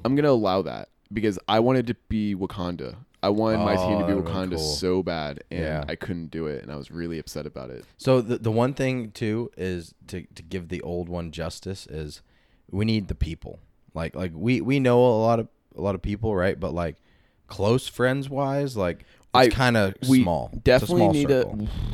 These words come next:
Speaker 1: it's ge-, it's getting smaller, which is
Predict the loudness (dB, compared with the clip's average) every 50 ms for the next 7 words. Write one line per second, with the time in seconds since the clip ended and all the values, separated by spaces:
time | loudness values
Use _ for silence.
0 | -6 -8 -8 -10 -8 -6 -4 -4 -4 -6 -4 0 0 0 2 2 0 0 0 2
1 | 4 4 4 4 2 -2 -4 -4 -4 -4 -4 -4 -6 -6 -8 -10 -12 -14 -16 -12
2 | -10 -10 -12 -10 -12 -14 -14